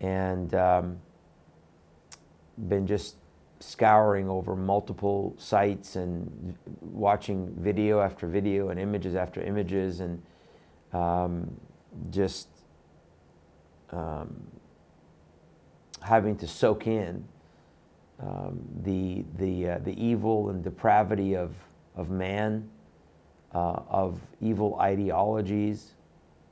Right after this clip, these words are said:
Uh, there's much confusion out there, um, about, uh, what is happening, what is real, what is not real.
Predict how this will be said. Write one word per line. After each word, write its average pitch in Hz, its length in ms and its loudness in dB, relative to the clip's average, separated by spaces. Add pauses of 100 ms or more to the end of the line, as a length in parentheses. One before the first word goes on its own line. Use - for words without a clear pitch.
(560)
Uh, 85 140 -6
there's 98 160 0
much 120 240 0
confusion 120 720 0
out 113 240 4
there, 113 360 8 (1300)
um, 90 400 4 (200)
about, 95 500 6 (2000)
uh, 92 60 -4
what 95 280 6
is 110 140 6
happening, 110 720 2 (200)
what 107 140 6
is 95 160 4
real, 113 440 8
what 101 120 6
is 87 140 0
not 101 260 0
real. 110 520 4